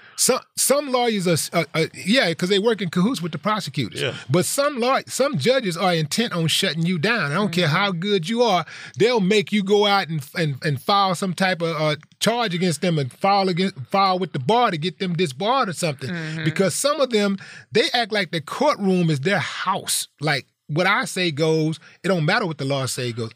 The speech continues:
Speaker 1: I am the
Speaker 3: Mm-hmm.
Speaker 1: law.
Speaker 2: That, that's what that lady was in goddamn me, uh, in, in court that I went to.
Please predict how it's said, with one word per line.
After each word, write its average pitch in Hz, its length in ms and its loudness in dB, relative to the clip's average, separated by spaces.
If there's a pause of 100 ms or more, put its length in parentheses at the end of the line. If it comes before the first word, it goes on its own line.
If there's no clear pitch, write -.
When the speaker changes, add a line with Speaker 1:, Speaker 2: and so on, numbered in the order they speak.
Speaker 1:
I 190 220 2
am 185 260 -2
the 127 80 -4
Speaker 3:
Mm-hmm. 123 80 -4
Speaker 1:
law. 101 220 -6
Speaker 2:
That, 85 160 -6 (100)
that's 90 180 -2
what 101 140 -12
that 101 140 -2
lady 107 260 -2
was 110 380 -2
in 110 100 -6
goddamn 117 560 -6
me, 117 160 -6
uh, 117 280 -4
in, 127 260 -8
in 120 240 -10
court 127 320 -8
that 117 100 -6
I 143 80 -2
went 113 300 -8
to. 98 240 -12